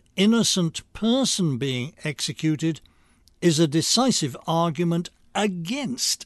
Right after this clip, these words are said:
the death penalty. No, it isn't, Kahl argues very calmly and reasonably. Sample quote,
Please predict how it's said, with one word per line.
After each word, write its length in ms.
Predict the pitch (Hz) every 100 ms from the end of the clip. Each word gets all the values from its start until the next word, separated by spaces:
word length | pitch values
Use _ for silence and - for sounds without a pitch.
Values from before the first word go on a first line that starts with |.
| _
the 160 | 185 185
death 300 | 240 233 -
penalty. 520 | 180 135 - 123 - _ _ _ _ _ _ _ _ _ _ _ _ _ _ _ - _ _ _ -
No, 260 | 135 190
it 140 | 302 302
isn't, 480 | 285 160 127 - - _ _ _ _ _ _ _ _ -
Kahl 400 | 160 151 143 -
argues 720 | 143 139 135 147 135 131 - - _ -
very 420 | 170 208 120 104 _ _ _ _
calmly 480 | - 156 131 127 131
and 220 | 135 131
reasonably. 560 | 139 175 151 131 123 104 _ _ _ _ _ -
Sample 420 | - 143 123 151
quote, 380 | - 185 139